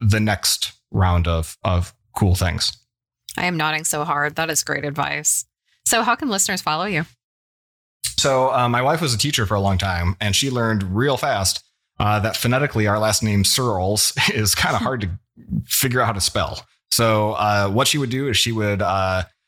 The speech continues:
Speaker 1: just go up to the classroom at the front, and she would say, she would write down, uh, the word pearls, like the, the gem that is found inside of oysters.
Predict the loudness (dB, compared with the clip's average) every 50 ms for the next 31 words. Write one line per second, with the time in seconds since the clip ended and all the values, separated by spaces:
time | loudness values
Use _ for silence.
0 | _ _ -4 -2 -2 0 0 0 0 0 0 -2 -2 -2 0 -2 0 0 0 0
1 | 0 0 0 -2 -2 -4 -4 -4 -2 -2 -2 -2 -2 -4 -2 0 0 0 0 0
2 | 0 0 0 0 -2 -2 -2 -2 0 0 0 0 0 0 0 0 0 0 0 -2
3 | -4 -4 -4 -2 -2 0 0 0 0 -2 -2 -2 0 2 2 0 0 -2 -4 -2
4 | -2 -2 -2 -4 -4 -2 -2 -2 -2 -2 0 2 2 2 2 2 2 0 2 2
5 | 2 0 0 0 -2 -2 -4 -4 -4 -2 -2 -2 -2 -2 -2 -2 -2 -2 -2 -2
6 | -2 -2 -2 0 0 0 0 0 -2 0 -2